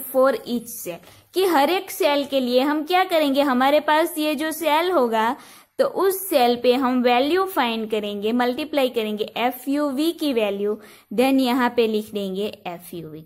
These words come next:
की। ओके, then ये जो टोटल सिक्स स्टेप है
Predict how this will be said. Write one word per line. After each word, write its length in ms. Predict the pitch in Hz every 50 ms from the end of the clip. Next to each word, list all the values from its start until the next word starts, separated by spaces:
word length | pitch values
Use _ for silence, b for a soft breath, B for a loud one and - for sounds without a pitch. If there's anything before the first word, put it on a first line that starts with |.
| _
की। 100 | - - - - - - - _ _ _ _ - b b b b b b b -
ओके, 280 | - 247 - 359 381 466 466 - - - - _ _ _ _ 247 226 220
then 300 | 349 403 415 339 226 - - - - _ _ _ _ _ _ _ _ _ _ _
ये 300 | - 262 254 262 311 359 370
जो 140 | 370 381 381
टोटल 420 | 359 311 294 302 330 330 339 349
सिक्स 420 | 349 - 339 359 349 - - -
स्टेप 320 | - - 240 214 196 - - -
है 220 | 208 196 214 254